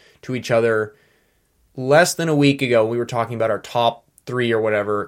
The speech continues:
comic book movies, favorite comic book movies of all time, and both of us had that movie in there.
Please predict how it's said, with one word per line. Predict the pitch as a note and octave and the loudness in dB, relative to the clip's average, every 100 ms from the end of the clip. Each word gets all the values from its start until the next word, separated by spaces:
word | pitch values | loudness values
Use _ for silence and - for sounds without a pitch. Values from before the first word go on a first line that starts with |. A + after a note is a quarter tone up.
| - | -8
comic | A#2+ A2+ A2 | -4 -4 -4
book | G#2+ | -10
movies, | A2+ G#2+ G2+ - | -10 -8 -10 -6
favorite | - B2 A#2 | -2 -2 -2
comic | A2+ A2+ | -6 -6
book | A2+ | -8
movies | A2+ A2 A2 | -10 -10 -10
of | A#2+ | -12
all | A#2 A2+ A2 | -4 -2 -2
time, | - G#2+ G#2 | -4 -6 -6
and | G#2 | -8
both | A2 G#2 | -4 -2
of | - E2 | -4 -10
us | - | -10
had | C2+ | -10
that | D#2+ - | -10 -12
movie | D#2+ C#2+ | -14 -16
in | B1+ - | -18 -20
there. | - - | -20 -20